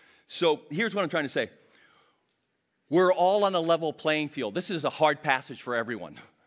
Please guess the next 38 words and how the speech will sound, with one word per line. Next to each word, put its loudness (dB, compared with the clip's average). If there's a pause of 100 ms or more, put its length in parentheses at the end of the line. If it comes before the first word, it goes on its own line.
(400)
This -6
is -4
hard 2
if -4
you're -4
brand 0
new -2
to -4
the -4
Bible. 0 (320)
This -4
is -6
hard 0
if -4
you -6
have -4
spent -4 (140)
all 2
your -4
life -2
studying -8
these -16
things. -16
This -16
is -10
a -6
hard -6
passage -10
to -10
understand. -12
It's -18
a -8
level -6
playing -10
field. -14
We're -10
all -6
hampered -14